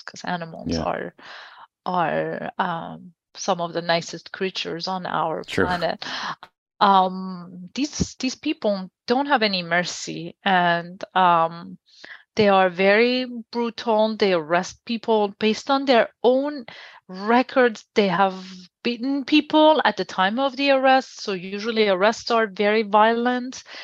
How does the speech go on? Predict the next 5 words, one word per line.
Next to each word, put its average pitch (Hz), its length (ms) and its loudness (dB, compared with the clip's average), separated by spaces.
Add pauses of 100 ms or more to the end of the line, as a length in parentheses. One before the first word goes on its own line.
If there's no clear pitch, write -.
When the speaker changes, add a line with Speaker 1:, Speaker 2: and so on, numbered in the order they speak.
(220)
Speaker 1:
They 185 140 -6
shove 262 540 2
women. 285 540 -2
They, 180 200 -4
like, 185 500 -2